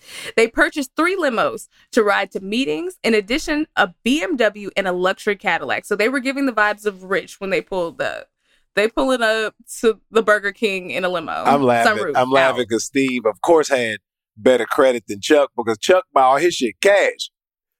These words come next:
Speaker 2: Chuck don't make no credit purchases. Chuck all cash.
Speaker 1: Right.
Speaker 2: He all cash.
Speaker 1: Like, now, if we were talking street cred, Chuck would have better credit because he's been out here with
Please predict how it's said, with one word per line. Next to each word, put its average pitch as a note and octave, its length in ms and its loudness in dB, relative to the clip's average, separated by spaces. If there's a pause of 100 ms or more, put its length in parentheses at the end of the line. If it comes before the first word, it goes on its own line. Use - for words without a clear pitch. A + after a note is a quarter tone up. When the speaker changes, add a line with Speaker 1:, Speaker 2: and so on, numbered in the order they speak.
(140)
Speaker 2:
Chuck A3 200 2
don't G#3+ 160 4
make G3 120 2
no F#3+ 140 4
credit F#3+ 340 2
purchases. G#3 460 0 (500)
Chuck A#3+ 280 2 (100)
all G#3 380 4
cash. G#3 400 2 (100)
Speaker 1:
Right. G#4+ 380 -2 (280)
Speaker 2:
He B3+ 200 4
all A3+ 340 4
cash. B3 560 2
Speaker 1:
Like, C4 160 2 (1300)
now, D#4 180 2
if D4 100 -4
we G#4 140 2
were G#4+ 140 -2
talking F4+ 320 0
street G4 420 -2 (100)
cred, G3 480 0
Chuck C4 300 -2
would A#3 120 2
have G#3 200 0
better G3+ 220 2
credit A3 420 0
because A3+ 680 0
he's E4 240 0
been D#4 160 -2
out F4+ 180 2
here F#4 120 -2
with F4+ 200 -4